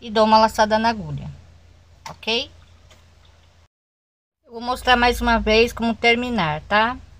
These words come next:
Dou uma laçada, pego as duas cordinhas aqui, puxo a laçadinha, tá? Dou uma laçada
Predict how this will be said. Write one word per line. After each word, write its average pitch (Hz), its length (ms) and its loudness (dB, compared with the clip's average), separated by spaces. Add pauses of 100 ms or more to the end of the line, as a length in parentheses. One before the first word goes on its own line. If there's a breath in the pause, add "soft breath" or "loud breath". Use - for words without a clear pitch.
Dou 202 320 2
uma 202 180 2
laçada, 202 800 0 (140)
pego 202 300 2
as 190 180 -2
duas 240 680 0
cordinhas 185 1080 -4
aqui, 202 600 -10 (2500)
puxo 214 400 -2
a - 20 4
laçadinha, 220 640 0 (560)
tá? 214 280 -4 (260)
Dou 214 220 4
uma 208 160 0
laçada 202 800 -2